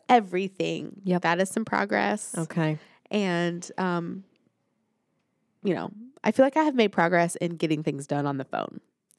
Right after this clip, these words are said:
Speaker 2: Excellent.
Speaker 1: I don't love it.
Speaker 2: No,
Speaker 1: But
Speaker 2: I don't think anyone likes
Speaker 1: No.
Speaker 2: dealing with customer service on
Speaker 1: No.
Speaker 2: the phone.
Speaker 1: And, uh, okay, let, so let's use that as an example that it,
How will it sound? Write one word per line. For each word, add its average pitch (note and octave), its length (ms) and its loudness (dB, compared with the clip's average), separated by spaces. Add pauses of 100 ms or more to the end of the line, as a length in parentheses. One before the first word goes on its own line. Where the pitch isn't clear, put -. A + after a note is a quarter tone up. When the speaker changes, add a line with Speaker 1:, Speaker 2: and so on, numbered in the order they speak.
(600)
Speaker 2:
Excellent. - 540 -8 (140)
Speaker 1:
I G3 80 -2
don't F#3+ 200 2
love - 220 -6
it. - 100 -14 (280)
Speaker 2:
No, A3 300 8
Speaker 1:
But - 100 2
Speaker 2:
I G#3 100 4
don't D4+ 140 6
think D#4 180 4
anyone F3+ 340 8
likes D3+ 380 0 (100)
Speaker 1:
No. F#3+ 100 -4
Speaker 2:
dealing D#3+ 300 6
with D#3+ 260 0
customer E3 400 -2
service - 400 -2
on G#3+ 100 -2
Speaker 1:
No. G#3+ 60 0
Speaker 2:
the - 60 -8
phone. - 260 -6 (160)
Speaker 1:
And, F#4 280 4 (180)
uh, C#4+ 240 4
okay, G#3+ 300 4 (180)
let, A#3+ 160 6 (140)
so - 140 6
let's D4 280 4
use B3+ 220 4
that F#3+ 200 4
as F3+ 140 0
an F3+ 80 2
example E3 600 2
that E3 320 2 (520)
it, - 220 6